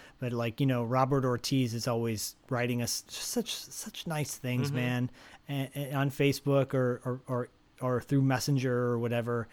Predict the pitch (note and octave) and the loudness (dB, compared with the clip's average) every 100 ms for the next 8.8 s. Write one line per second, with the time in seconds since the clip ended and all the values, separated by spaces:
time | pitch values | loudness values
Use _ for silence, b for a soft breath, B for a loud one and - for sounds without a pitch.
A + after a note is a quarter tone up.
0 | B B B - C3 C3 C3 B2+ B2 B2 | B B B -10 -2 2 2 2 2 0
1 | A#2+ B2 _ _ _ D#3 D#3+ D#3+ D3+ - | -4 -12 _ _ _ -2 0 0 0 -4
2 | _ - G3+ G3+ G#3 - A3+ - - B | _ 0 2 4 0 0 -4 -6 -12 B
3 | B A#3 A#3+ - - C#4 C4+ G#3 F3 D#3 | B -2 -2 2 6 8 10 10 10 6
4 | - D#3+ D#3 D#3+ C#3 E3+ D3+ D#3 - B | 4 4 4 4 2 2 2 0 0 B
5 | - G#3+ - - - A3 A3+ G#3 E3+ - | -2 -2 -2 -12 0 6 8 8 4 0
6 | F#3 D#3+ E3+ F#3+ G3+ A#3 C4 G#3+ D3+ - | -4 -2 2 4 8 10 10 8 4 4
7 | - D3 D3+ B2+ B2 A2+ G#2 G2+ - B2 | 4 6 6 4 0 -2 -4 -6 -2 -2
8 | - C#3+ C#3 C3+ D3 C#3+ C#3+ C#3+ | 2 0 0 -2 0 2 0 -2